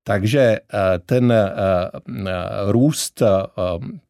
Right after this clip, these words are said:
počtu elektrických aut, což mimochodem pro Nizozemí je velmi výhodný, protože tam je mírný klima a nejsou tam kopce, tak, a, a, tak, a, a, ruku v ruce s tou výstavbou infrastruktury, tak, a, se,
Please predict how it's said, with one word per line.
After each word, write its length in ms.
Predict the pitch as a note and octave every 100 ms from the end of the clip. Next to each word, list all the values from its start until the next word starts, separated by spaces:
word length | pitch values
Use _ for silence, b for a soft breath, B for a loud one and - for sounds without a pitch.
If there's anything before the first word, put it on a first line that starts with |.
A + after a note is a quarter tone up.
| _
počtu 600 | B2+ - - - B2 G2+
elektrických 800 | - G#2+ B2 - C3 - - -
aut, 320 | G2+ G2 A#2+ -
což 220 | - -
mimochodem 460 | A2 A2+ - A2+ G#2+
pro 120 | A2+
Nizozemí 500 | A2 G#2+ G#2 A#2 A2+
je 80 | A2
velmi 340 | A2 A2 G#2+
výhodný, 440 | F#2 G#2 D3 A2
protože 480 | E2+ F2+ - F#2+ A2+
tam 240 | F#2 A2 A2
je 240 | F#2+ D2+ - - -
mírný 300 | A2+ A2 B2
klima 440 | F#2+ F#2+ G2 A#2 A#2+
a 40 |
nejsou 280 | G2+ F#2+ A#2
tam 160 | F#2 F2
kopce, 360 | D#3+ - - - _ _ B B B B -
tak, 360 | A#2 G#2+ -
a, 260 | A2+ G2+ G#2
a, 420 | G#2+ G2+ F#2+ F#2 F#2 -
tak, 320 | - A2 -
a, 280 | B2 G#2 A2+ - b b -
a, 380 | F#2 F2 -
ruku 220 | G#2+ A#2 B2+
v 60 |
ruce 300 | B2+ A#2+ D3+
s 100 | B2+
tou 240 | - C#3+ A#2
výstavbou 520 | A#2 - B2 D3 C3+
infrastruktury, 840 | A2 - G#2 - G2+ - G2+ A2+
tak, 320 | A#2 A2+ -
a, 320 | A#2 G#2+ G#2+ G2+
se, 420 | - C3 B2